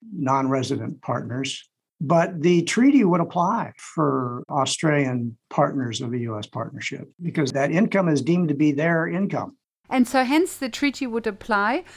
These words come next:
Speaker 2: unless they have a P E in the U S?
Speaker 1: Yeah. Mm-hmm.
Speaker 2: That income would be shielded through the treaty.
Speaker 1: Right.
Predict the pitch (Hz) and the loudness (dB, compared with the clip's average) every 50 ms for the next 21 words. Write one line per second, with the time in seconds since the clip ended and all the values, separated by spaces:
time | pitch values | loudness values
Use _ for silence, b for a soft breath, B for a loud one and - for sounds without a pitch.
0 | B B B B B 233 240 240 240 247 262 - - 285 277 247 247 240 226 233 | B B B B B 2 2 2 2 0 -2 -2 -2 -2 -2 0 0 0 0 -2
1 | 226 - - 247 226 214 214 233 247 247 226 226 220 214 208 214 208 208 208 208 | -2 -4 -4 -4 -2 -2 0 -2 -2 0 0 0 -2 -2 -2 -2 -4 -4 -4 -2
2 | 214 262 349 415 - - - - b b b b b - 160 143 117 - - - | 0 0 -2 -2 -4 -8 -16 -16 b b b b b 2 2 2 2 0 -6 -16
3 | _ - 131 123 135 143 - - - _ - - 220 190 240 240 233 233 - - | _ -8 -4 -4 -4 -4 -6 -8 -18 _ -18 -14 -6 -2 0 2 2 0 -2 -4
4 | - 240 233 233 - 233 233 226 214 202 220 214 - - 233 220 214 - - - | -2 0 0 0 0 0 0 0 0 -2 -4 -6 -6 -6 -4 -4 -4 -4 -6 -6
5 | - - 240 226 226 220 214 190 208 226 269 302 - - - - _ _ - - | -6 -4 -2 0 0 2 0 0 0 0 -2 -2 -4 -8 -16 -18 _ _ -18 -16
6 | - - - 233 220 220 220 208 - - - 220 190 - - 175 151 - _ _ | -12 -4 0 0 2 2 0 -4 -6 -4 -4 -4 -4 -6 -8 -10 -10 -10 _ _
7 | - - 117 104 95 - | -8 -6 -6 -6 -6 -10